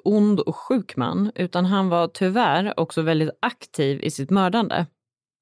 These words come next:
I slutändan så har man lyckats döma Randy för totalt sexton mord.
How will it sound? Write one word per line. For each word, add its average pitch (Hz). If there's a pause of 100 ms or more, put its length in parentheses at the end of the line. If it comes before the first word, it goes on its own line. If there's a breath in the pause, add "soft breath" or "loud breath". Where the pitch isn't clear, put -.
(520)
I 202
slutändan 233
så -
har 185
man 175
lyckats 175
döma 220
Randy 147
för 160
totalt 156
sexton -
mord. 170